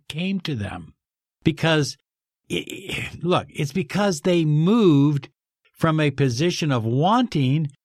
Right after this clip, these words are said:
to a position of accepting and knowing. I have one client who says, "I'm absolutely certain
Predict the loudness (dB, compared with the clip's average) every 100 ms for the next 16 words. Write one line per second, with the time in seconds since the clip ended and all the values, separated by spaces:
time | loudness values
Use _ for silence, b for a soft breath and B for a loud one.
0 | _ 0 2 2 2 0 0 0 0 -2
1 | -4 -4 -4 -2 -2 -4 -4 -2 0 0
2 | -2 -4 0 0 -2 -2 0 2 4 4
3 | 2 2 -2 -6 -10 -20 _ _ _ _
4 | _ -2 0 0 0 -2 -2 -2 0 2
5 | 2 0 -2 -6 _ -4 -2 -2 -2 -2
6 | 0 2 2 0 -4 -4 -2 -2 0 0
7 | 0